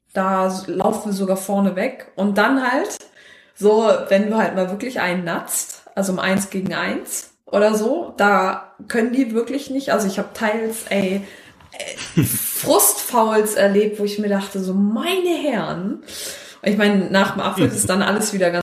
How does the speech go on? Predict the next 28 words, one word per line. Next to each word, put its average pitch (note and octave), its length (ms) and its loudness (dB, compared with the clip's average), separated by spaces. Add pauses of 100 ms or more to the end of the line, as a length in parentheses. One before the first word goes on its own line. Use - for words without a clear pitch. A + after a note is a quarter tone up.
ganz F#3+ 220 -6
gut C4+ 200 -2
so, F3 180 0
aber F3 240 4
auch, F#3+ 180 0
ich G3 160 -2
find's G3 240 -2
ganz G3 260 2
krass - 300 -6
bei D#3+ 100 -2
den D#3+ 280 -8
Kids. - 420 -4
Ich E3 160 -8
war F3+ 100 0
jetzt F3 200 0
bei F3+ 100 0
so F3 140 -2
einem E3+ 260 -8
Projekt F3+ 460 0
hier A3+ 160 0
um G3 100 2
die F#3+ 100 2
Hausecke, G#3+ 600 0
da F#3+ 120 0
ist F#3+ 100 -4
so G3 80 0
ein F#3+ 80 4
Jugendclub, G#3+ 680 0